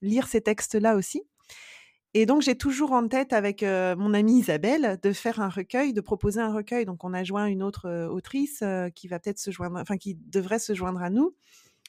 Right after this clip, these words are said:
qui, elle, a des liens avec des maisons d'édition, hem, en, de bande dessinée. Donc, b-, on sait pas trop, tu vois, c'est encore un peu flou. Mais c'est pour ça que je voulais garder mes droits, heu, papier.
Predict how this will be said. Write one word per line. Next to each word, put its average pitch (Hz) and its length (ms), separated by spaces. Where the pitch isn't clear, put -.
qui, 220 120
elle, 226 120
a 196 100
des 196 120
liens 208 220
avec 202 160
des 190 120
maisons 196 220
d'édition, 190 600
hem, 156 360
en, 175 140
de 170 120
bande 180 200
dessinée. 208 440
Donc, 185 180
b-, - 120
on 220 160
sait 254 140
pas 262 140
trop, 262 240
tu - 100
vois, 202 120
c'est 202 140
encore 208 280
un 202 80
peu 208 120
flou. - 220
Mais 202 100
c'est 233 120
pour - 140
ça 285 140
que 277 120
je 202 80
voulais 214 200
garder 208 320
mes 214 100
droits, 185 400
heu, 165 40
papier. - 360